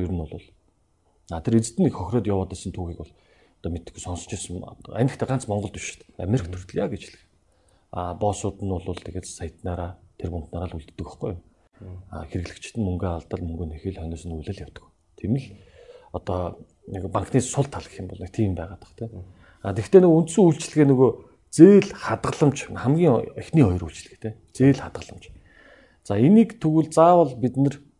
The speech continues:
Speaker 1: банк ашиглахгүйгээр тэр үйлчилгээг авч болдог нөхцөл бүрдэхүүгүй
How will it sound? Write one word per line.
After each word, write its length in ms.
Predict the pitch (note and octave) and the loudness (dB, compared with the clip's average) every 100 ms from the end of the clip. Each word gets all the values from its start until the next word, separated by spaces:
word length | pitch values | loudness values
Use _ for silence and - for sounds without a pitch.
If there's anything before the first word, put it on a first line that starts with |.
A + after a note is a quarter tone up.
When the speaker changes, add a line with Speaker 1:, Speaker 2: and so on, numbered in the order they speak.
| _ _ | _ _
Speaker 1:
банк 240 | - D#3 D#3+ | -2 -2 -4
ашиглахгүйгээр 760 | G2 - - - E3 D3 C3+ - _ _ | -8 -8 -12 -2 -2 2 2 0 _ _
тэр 120 | - A#2 | 0 2
үйлчилгээг 380 | A2 - A2 - | 0 -2 -4 -4
авч 640 | F2+ F2 _ _ _ - - | -10 -12 _ _ _ -20 -8
болдог 420 | G2 - - - - _ _ _ _ | -6 -4 -6 -6 -8 _ _ _ _
нөхцөл 320 | F2+ - A#2 - | -12 -8 -10 -6
бүрдэхүүгүй 560 | G#2 F#2+ - C#3 A2 | -8 -4 0 0 2